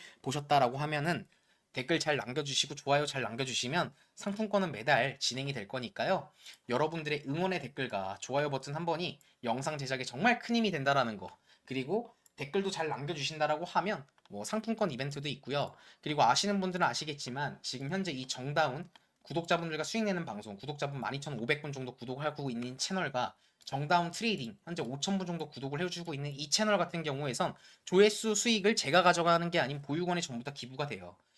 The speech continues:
그렇기 때문에 영상이 도움이 되셨다라고 하면 정보 전달도 받으시고, 그리고 보육원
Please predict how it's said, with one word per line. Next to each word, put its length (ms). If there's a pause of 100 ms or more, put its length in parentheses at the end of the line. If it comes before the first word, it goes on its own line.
(180)
그렇기 200
때문에 460 (540)
영상이 400
도움이 280
되셨다라고 560
하면 280
정보 280
전달도 380
받으시고, 720 (160)
그리고 440
보육원 460